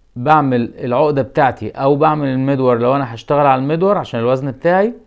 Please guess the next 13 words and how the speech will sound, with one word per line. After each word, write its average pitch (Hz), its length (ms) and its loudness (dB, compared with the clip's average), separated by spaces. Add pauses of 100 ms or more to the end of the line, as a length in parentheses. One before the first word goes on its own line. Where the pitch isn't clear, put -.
(540)
وبحط 147 680 -4 (360)
ال-، 117 1000 -6
التقل 202 480 0 (520)
أو 113 180 -2
الرصاص، 151 560 -2
وبحط 175 460 -6
ال-، 135 580 -6
الوزن، 139 340 -2
ال-، 123 600 -10 (760)
الغماز 143 360 0
بتاعي، 107 280 -6 (960)
وببدأ 139 400 2
أوزن 104 260 -2